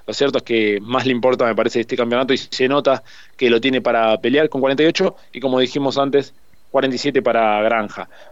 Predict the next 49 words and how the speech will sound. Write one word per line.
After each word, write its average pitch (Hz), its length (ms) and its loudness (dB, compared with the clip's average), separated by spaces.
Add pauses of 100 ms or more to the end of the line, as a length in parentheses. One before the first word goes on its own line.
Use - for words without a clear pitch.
(240)
cuarenta 143 260 2
y 156 60 4
uno 156 100 0
para 147 140 2
Malbrán, 170 360 2
que 143 80 -12
se 143 120 -6
ubica 156 200 2
cuarto, 175 400 2 (480)
cuarenta 165 480 2
para 139 160 2
Lucas 139 240 0
Gambarte, 175 340 0
están 143 180 -4
bastante 139 280 0
apretados 139 380 2
todos, 180 340 2 (280)
y, 160 260 0 (400)
eh, 101 920 0
quinto 135 500 2
Lucas 139 240 2
Gambarte, 190 480 2 (260)
ya 123 200 -6
lo - 20 -2
había 135 120 0
mencionado, 160 300 0
cuarenta 151 200 -2
puntos, 185 220 -2 (300)
y 185 280 2 (160)
Emanuel 151 380 0
Pérez 156 380 2
Bravo, 165 360 6
del 135 160 -6
Tiki, 160 340 -4
que 139 120 0
ahora 139 240 4
nos 123 140 0
va 143 60 2
a 139 40 0
contar 139 240 0
un 135 80 0
poco 139 180 0
cómo 135 300 2
se 131 140 -2
está 131 240 0
preparando 135 440 2
para 117 160 -2
esta 120 160 -6
fecha. 151 440 -2